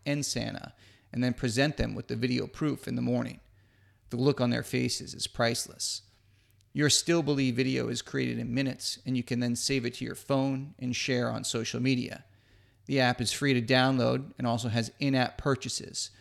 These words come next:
So for three dollars, you can catch the Tooth Fairy in your home.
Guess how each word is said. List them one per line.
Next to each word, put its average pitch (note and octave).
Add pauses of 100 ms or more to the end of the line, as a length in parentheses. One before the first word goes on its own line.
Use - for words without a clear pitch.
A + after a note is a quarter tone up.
(300)
So B2+
for B2
three C#3
dollars, C3
you A#2+
can A2+
catch -
the G2+
Tooth -
Fairy F#2
in E2
your -
home. B2+